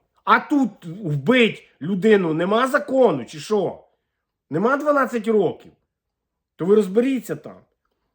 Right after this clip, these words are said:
Ви там цей хрестик зніміть.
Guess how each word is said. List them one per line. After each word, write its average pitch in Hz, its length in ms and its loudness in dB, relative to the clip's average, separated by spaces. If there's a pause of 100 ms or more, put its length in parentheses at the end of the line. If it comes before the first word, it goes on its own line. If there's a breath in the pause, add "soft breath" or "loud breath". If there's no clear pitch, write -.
(160)
Ви 180 140 -2
там 214 260 2
цей 208 340 -2 (180)
хрестик 196 760 -2 (580)
зніміть. 190 760 0